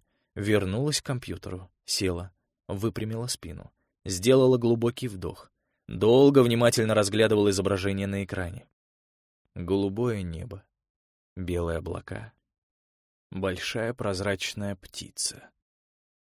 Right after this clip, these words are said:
Размером с доброго гуся, только почти плоская, как рыба камбала, унесенная ветром из своего родного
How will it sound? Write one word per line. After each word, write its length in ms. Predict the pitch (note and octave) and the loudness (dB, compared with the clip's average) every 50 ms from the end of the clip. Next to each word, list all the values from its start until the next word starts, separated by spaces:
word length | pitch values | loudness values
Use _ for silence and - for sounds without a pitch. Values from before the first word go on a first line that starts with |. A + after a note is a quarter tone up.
| _ _ _ _ _ | _ _ _ _ _
Размером 680 | - G2+ G#2+ A2+ A2 F#2+ G2 G2 A2 C#3+ D#3+ F3 E3+ | -6 -2 -2 0 0 -2 -2 -2 0 0 2 2 2
с 120 | E3 B2+ A2 | 0 0 2
доброго 420 | A#2+ A#2+ A2+ A#2+ B2 B2+ B2 B2+ | 2 2 2 2 2 0 0 0
гуся, 460 | A#2+ A2+ A2+ G#2 F#2+ - - - - | 0 -2 -4 -4 -4 -4 -6 -6 -8
только 340 | - - G#2 G2+ G2+ - A2 | -6 -4 -4 -2 -2 -4 -4
почти 340 | - A2+ A2 - - - B2 | -2 -2 -2 -2 -4 -6 -8
плоская, 680 | G#2+ - C3 C#3 D3+ C#3+ B2 - - - F#2 F2 E2+ | -6 -2 0 2 2 2 2 0 -2 -4 -8 -10 -8
как 260 | - - G2+ - - | -6 -6 -6 -4 -4
рыба 260 | G#2 A2 G#2+ G2 A2 A2 | -4 -2 -2 0 -2 -2
камбала, 800 | - - C#3 B2+ A#2 G#2 G2 F2+ F2+ E2+ D#2+ - - - - _ _ _ _ _ _ _ | -2 -2 -2 -2 -2 -2 -2 -2 -4 -4 -4 -6 -12 -16 -20 _ _ _ _ _ _ _
унесенная 840 | - G2+ G2 G#2+ G#2 F#2+ - - A2+ G#2 G2 F#2+ F#2+ F#2 F#2 F#2 F#2 | -8 -6 -4 -2 -2 -2 -2 -2 -2 -2 -2 -4 -4 -4 -4 -4 -4
ветром 480 | F2 F#2 A#2 A#2+ - - A2+ G2+ F2+ - _ _ _ _ _ _ _ _ _ _ - | -4 -4 -4 -4 -4 -6 -8 -8 -10 -12 _ _ _ _ _ _ _ _ _ _ -8
из 180 | - G2+ G2 - | -6 -4 -2 -2
своего 380 | - G#2 G2 G2 F#2+ F#2+ F#2+ | -2 0 2 2 2 2 0
родного 580 | F#2+ F#2+ F#2 F2 G2 G2 F#2+ F#2 F#2 F#2 F2 | 0 -2 -2 -2 -4 -4 -2 -2 -4 -4 -6